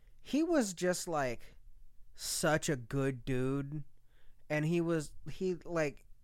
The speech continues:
just had this positivity about him, and I was like, "Man, I would like for the Pacers to draft him, but even if the Pacers don't draft him, I just wish the best for that guy."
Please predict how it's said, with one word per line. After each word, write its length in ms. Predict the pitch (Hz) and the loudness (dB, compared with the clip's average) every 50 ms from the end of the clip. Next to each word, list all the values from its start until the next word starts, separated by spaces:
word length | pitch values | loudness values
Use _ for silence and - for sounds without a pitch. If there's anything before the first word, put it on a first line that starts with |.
| - - - - - - - - 151 | -20 -20 -18 -18 -18 -18 -16 -14 -6
just 220 | - 170 160 151 | -2 -2 -2 0
had 180 | 185 180 160 156 | 0 -2 -2 0
this 140 | 143 131 - | -2 -4 -2
positivity 760 | - - 160 156 156 143 139 - 160 151 151 160 156 160 160 | 0 2 4 4 2 2 -2 -2 0 0 0 0 -2 -2 -2
about 300 | 156 151 156 156 151 156 | 0 0 0 0 0 0
him, 200 | 165 180 185 175 | -2 -2 -2 -2
and 140 | 160 143 139 | -2 -2 0
I 100 | 139 143 | -2 0
was 220 | 156 156 143 139 | 0 -2 -2 -2
like, 240 | 143 135 131 131 - | -2 -2 -2 -2 -2
"Man, 420 | 175 185 196 202 190 190 185 180 175 - - - - - - - - - - - | 0 2 4 4 6 6 4 2 -2 -6 -14 -16 -16 -14 -16 -16 -16 -16 -12 2
I 120 | - 247 311 | 8 8 10
would 160 | 330 277 208 | 10 10 6
like 240 | 175 165 165 156 - | 6 4 2 2 -2
for 80 | 190 | -6
the 100 | 160 160 | -6 -4
Pacers 460 | - 165 151 147 160 156 - 160 147 | -2 0 2 2 0 0 0 -2 -2
to 100 | - 151 | -2 -4
draft 400 | 127 139 131 123 135 139 131 - | -4 -2 0 2 2 0 0 -2
him, 160 | - 151 143 139 | -2 0 2 2
but 140 | 135 131 | 2 4
even 200 | 156 190 233 277 | 6 4 6 6
if 100 | 269 220 | 2 2
the 80 | - 196 | 0 -2
Pacers 420 | - 170 151 156 - - 156 139 123 | 0 2 0 0 2 2 0 0 2
don't 240 | 135 139 139 135 127 | 2 2 2 2 2
draft 340 | 123 131 120 123 131 - - | 0 0 2 2 0 0 0
him, 140 | 170 156 139 | 0 2 4
I 80 | 143 | 4
just 200 | 151 185 190 - | 4 4 2 0
wish 340 | 139 120 127 135 131 120 - | 0 0 0 0 0 0 -2
the 140 | - 135 113 | -4 -4 -4
best 320 | 107 117 107 120 - - | -2 -2 -4 -4 -4 -6
for 160 | - 147 143 | -6 -4 0
that 240 | 139 139 143 135 135 | 2 2 0 0 0
guy." 400 | 156 151 151 156 156 165 170 175 | -2 0 0 2 0 0 -2 -4